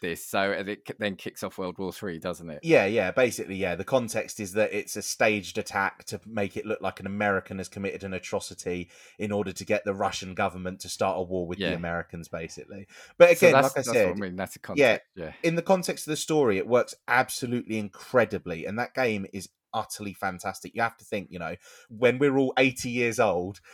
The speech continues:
Speaker 2: and, like, grandkids and, and generations blur are talking about their C G I computer
Speaker 1: <laughs> Yeah.
Speaker 2: V R bloody Call of
Speaker 1: Yeah.
Speaker 2: Duty game, I'm like,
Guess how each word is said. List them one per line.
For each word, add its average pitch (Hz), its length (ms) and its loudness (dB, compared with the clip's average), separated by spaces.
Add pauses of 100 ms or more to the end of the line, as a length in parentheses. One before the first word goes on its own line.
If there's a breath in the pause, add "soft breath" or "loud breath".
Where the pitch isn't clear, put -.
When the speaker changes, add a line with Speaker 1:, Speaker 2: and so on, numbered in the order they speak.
(140 loud breath)
Speaker 2:
and, 113 160 -2
like, 110 240 0
grandkids 123 680 0
and, 104 240 -6
and 107 120 -8
generations 113 540 0
blur 117 200 2
are - 20 2
talking 107 400 -4
about 98 220 0
their 101 120 0
C 123 340 -6
G 117 220 -2
I 110 480 4
computer 110 720 0
Speaker 1:
<laughs> 98 80 -4
Yeah. - 20 -
Speaker 2:
V 120 440 2
R 110 360 6
bloody 113 300 0
Call 117 240 -8
of 113 60 -4
Speaker 1:
Yeah. 120 80 0
Speaker 2:
Duty 117 80 -4
game, 92 200 -2
I'm 98 120 -8
like, 98 160 -2